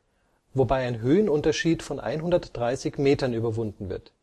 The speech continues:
Im Jahre neunzehnhundertsechsunddreißig errichtete der Verein für Höhlenkunde Schellenberg einhundertzwanzig Höhenmeter unterhalb der Eishöhle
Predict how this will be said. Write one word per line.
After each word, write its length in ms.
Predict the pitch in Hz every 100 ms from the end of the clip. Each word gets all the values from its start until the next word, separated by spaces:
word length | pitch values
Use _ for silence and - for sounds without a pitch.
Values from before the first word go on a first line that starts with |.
| _ _ _ _ _ _ _ _ _ _ _ _ _ _ _ -
Im 160 | 147
Jahre 320 | 127 127 139
neunzehnhundertsechsunddreißig 1600 | 139 139 151 165 151 127 117 165 - 156 107 95 110 160 - _ _
errichtete 520 | 120 117 139 - 139
der 360 | 127 123 117 113 _
Verein 540 | - 123 90 110 165
für 240 | - 139
Höhlenkunde 580 | 151 185 180 - 156 135
Schellenberg 720 | - 156 185 156 110 131 165 _ _ _ _ _ -
einhundertzwanzig 880 | 147 202 196 - - 160 160 135 156
Höhenmeter 540 | 160 160 151 151 131 -
unterhalb 600 | 202 196 139 117 113 -
der 140 | 110 -
Eishöhle 600 | 104 - 131 139 156